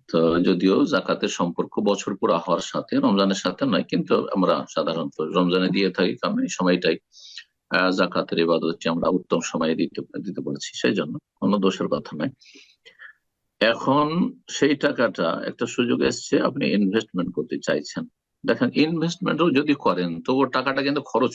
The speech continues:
হয়ে যায়নি, সুতরাং তাতেও জাকাত দিতে হবে। সেটা যেন আপনার, আপনার মালিকানাধীনই আছে। হ্যাঁ, সুতরাং এতে কিন্তু এ হবে না যে আপনি এগারো মাস পরে, আহ, বে-,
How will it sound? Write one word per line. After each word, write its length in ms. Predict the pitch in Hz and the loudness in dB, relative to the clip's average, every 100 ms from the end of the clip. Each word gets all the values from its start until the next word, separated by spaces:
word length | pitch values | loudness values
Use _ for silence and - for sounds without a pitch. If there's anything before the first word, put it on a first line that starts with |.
| - | -2
হয়ে 100 | 85 | -4
যায়নি, 280 | - - - _ _ _ _ _ _ | -4 -10 -12 _ _ _ _ _ _
সুতরাং 320 | - 139 185 | 0 2 2
তাতেও 280 | 143 135 175 | 2 2 2
জাকাত 340 | 165 165 - - | 2 0 -2 -4
দিতে 220 | 87 - | -6 -10
হবে। 120 | 80 | -14
সেটা 300 | - 120 135 | -4 0 2
যেন 240 | 135 135 143 | 4 4 2
আপনার, 320 | 131 143 135 110 | 2 2 0 0
আপনার 260 | 107 135 123 | -2 0 2
মালিকানাধীনই 680 | 127 127 131 135 131 151 | 2 0 -2 -2 -2 -2
আছে। 360 | 104 - - _ _ _ _ _ _ _ - | -4 -6 -14 _ _ _ _ _ _ _ -2
হ্যাঁ, 380 | 98 120 110 82 | 0 2 0 -2
সুতরাং 640 | - 104 - 107 131 123 | -6 -4 0 2 0 2
এতে 300 | 107 98 127 | 0 0 0
কিন্তু 320 | 123 135 123 | 0 0 2
এ 120 | 113 | 4
হবে 220 | 127 117 113 | 4 2 0
না 120 | 110 | 0
যে 160 | 95 90 | 2 2
আপনি 240 | - 98 | 0 -6
এগারো 360 | 95 104 107 104 | -2 0 2 2
মাস 180 | 104 - - | -2 -2 -2
পরে, 220 | 95 90 90 _ _ _ - | 0 0 -6 _ _ _ -20
আহ, 440 | - 92 92 90 | -6 2 2 2
বে-, 320 | 92 104 101 | 2 2 2